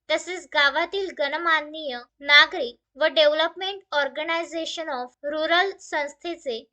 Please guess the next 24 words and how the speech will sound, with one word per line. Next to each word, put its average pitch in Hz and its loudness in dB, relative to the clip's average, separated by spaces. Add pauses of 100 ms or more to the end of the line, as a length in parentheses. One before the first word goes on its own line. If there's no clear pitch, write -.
गणमाननीय 349 -2
सदस्य 285 -6 (300)
गजा 294 2
भुसुम, 339 -8 (280)
अतुल 381 -2
मामनकर, 311 0 (240)
रवींद्र 302 -2
आठोले, 285 -2 (240)
लखन 277 -2
कोगेकर, 294 -4 (220)
पंकज 302 0
जगदेव 277 -2 (220)
आणि 302 2
श्याम 320 0
बछले 285 -4 (240)
कार्यक्रमाला 302 4 (120)
उपस्थित 311 -8
होते. 220 -10 (220)
कन्या 320 2 (100)
आश्रम 415 -6
शाळेतील 330 0
माननीय 294 -2 (240)
कडू 285 0
मॅडम 320 -4